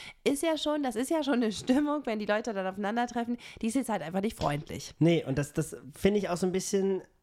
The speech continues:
Speaker 2: ich weiß nicht, wie es halt so vor hundert Jahren oder so war, aber ob das schon immer so halt krass war, weil zum Beispiel, zum Beispiel jetzt bei, okay, das ist aber ein Sport, wenn ich jetzt an Basketball denke, da wird nicht der gesamte Hauptbahnhof abgesperrt und dreihundert Polizisten sind im Einsatz, nur um den Hauptbahnhof zu besichern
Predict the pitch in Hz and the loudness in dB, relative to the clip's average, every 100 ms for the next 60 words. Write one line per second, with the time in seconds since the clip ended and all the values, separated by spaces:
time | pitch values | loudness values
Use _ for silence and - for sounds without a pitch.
0 | _ _ _ - 139 170 202 185 185 180 | _ _ _ -2 2 2 2 0 -2 0
1 | 160 160 151 156 143 160 127 123 151 208 | -2 0 -2 0 2 2 0 0 2 2
2 | 135 127 123 127 127 135 139 - 135 - | 2 0 -2 -2 -2 0 -2 -2 -4 -2
3 | - 180 202 165 170 156 156 151 - - | -2 0 0 0 0 0 -2 -4 -14 -20
4 | - - - _ - - 131 147 151 151 | -20 -20 -20 _ -8 -4 -2 0 0 0
5 | 180 165 160 147 170 165 165 151 - - | -2 0 0 0 0 0 0 -2 -4 -2
6 | 139 139 127 190 165 120 117 127 123 - | 0 -2 -2 -2 0 -2 -4 -4 -4 -4
7 | 143 147 180 165 139 131 120 - 127 139 | 0 0 0 0 -2 -2 -4 -4 -2 0
8 | 190 156 123 117 117 - 156 190 - - | 0 -2 -4 -4 -4 -2 -4 -4 -14 -20
9 | - - - - 127 127 135 - 202 - | -20 -20 -18 -4 0 0 0 2 2 2
10 | 170 135 127 127 120 117 123 - 104 113 | 0 2 0 0 0 0 0 -2 -2 -2
11 | 120 117 - 120 - 131 123 120 - - | -2 -4 -2 -2 -2 -2 -2 -6 -8 -4
12 | 123 131 120 127 120 - 117 - 104 110 | 0 0 0 -2 -2 -4 -4 -4 -4 -4
13 | 117 117 120 117 - 135 123 123 175 127 | -2 -2 -2 -2 -2 0 0 0 0 0
14 | 120 110 120 117 113 120 120 120 | -4 -4 -6 -4 -4 -4 -2 -2